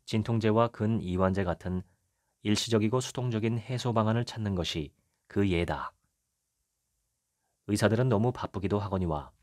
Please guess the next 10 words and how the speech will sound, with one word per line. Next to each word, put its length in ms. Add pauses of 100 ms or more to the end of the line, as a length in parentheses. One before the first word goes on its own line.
(460)
근본적인 580
해결 360
방안을 520
노력해서 400
설명해도 640 (540)
환자가 400
잘 240
받아들이지 600
않으니 480
자포자기한다. 880